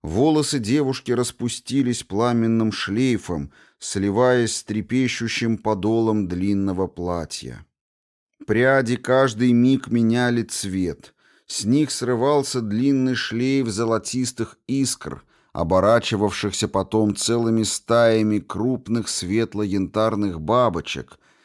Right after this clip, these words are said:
беззаботно порхавших, словно над цветущим летним лугом.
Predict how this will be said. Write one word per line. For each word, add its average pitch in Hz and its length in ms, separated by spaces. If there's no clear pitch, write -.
беззаботно 90 760
порхавших, 107 880
словно 113 580
над 101 240
цветущим 98 840
летним 90 500
лугом. 73 560